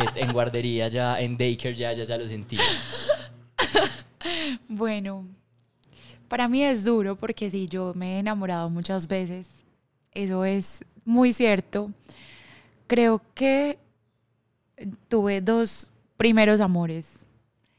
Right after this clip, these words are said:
Speaker 2: El primer amor como de la infancia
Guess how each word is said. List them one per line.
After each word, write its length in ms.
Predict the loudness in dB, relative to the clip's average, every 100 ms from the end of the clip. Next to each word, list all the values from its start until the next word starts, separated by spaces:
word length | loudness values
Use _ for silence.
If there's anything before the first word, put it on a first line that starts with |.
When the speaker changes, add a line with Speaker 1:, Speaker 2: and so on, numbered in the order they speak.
| _ _ _
Speaker 2:
El 140 | -8 -2
primer 280 | 2 4
amor 460 | 4 4 4 4 0
como 240 | 0 2 4
de 140 | 2
la 100 | 0
infancia 960 | -2 -2 0 2 0 0 0 0 -4